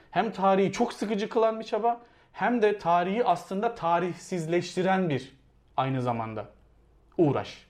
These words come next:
bu anlamda. Ee, belki, e,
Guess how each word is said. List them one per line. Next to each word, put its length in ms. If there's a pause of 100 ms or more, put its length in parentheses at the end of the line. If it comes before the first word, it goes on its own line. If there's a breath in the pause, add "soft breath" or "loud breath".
(160)
bu 100
anlamda. 420 (500 soft breath)
Ee, 360 (100)
belki, 560 (480 loud breath)
e, 60